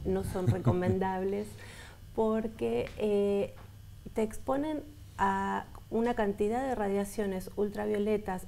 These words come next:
Speaker 1: A y B, eh, que son las mismas o mayores que las que estás expuesto cuando estás expuesto al sol, eh, y en una forma concentrada y, y muy, muy abrupta,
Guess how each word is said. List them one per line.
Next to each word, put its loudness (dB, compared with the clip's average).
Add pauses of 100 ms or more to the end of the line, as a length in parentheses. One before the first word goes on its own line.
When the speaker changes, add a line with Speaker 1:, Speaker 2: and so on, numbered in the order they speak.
Speaker 1:
A 2
y 2
B, 2 (440)
eh, -2
que -2
son -2
las 0
mismas 0
o 0
mayores -2 (260)
que 2
las 0
que -6
estás -6
expuesto -4
cuando -4
estás -6
expuesto -4
al -2
sol, 0 (600)
eh, 0 (160)
y 0
en 2
una 2
forma 0
concentrada 2
y, 4 (140)
y 2
muy, 2
muy 0
abrupta, 0